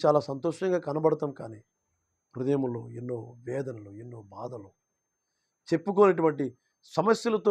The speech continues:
నలిగిపోతున్న ప్రజలు కోకొలలుగా ఉన్నారండి. అందుకే దేవుడు, మనం చూస్తే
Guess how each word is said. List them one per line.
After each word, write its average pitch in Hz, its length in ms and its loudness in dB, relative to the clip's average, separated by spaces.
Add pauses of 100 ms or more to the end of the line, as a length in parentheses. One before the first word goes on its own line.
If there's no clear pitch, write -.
నలిగిపోతున్న 160 640 -2 (180)
ప్రజలు 208 320 2 (600)
కోకొలలుగా 196 680 8
ఉన్నారండి. 92 420 -12 (560)
అందుకే 170 220 2 (140)
దేవుడు, 185 300 8 (1080)
మనం 127 220 -2
చూస్తే 196 300 0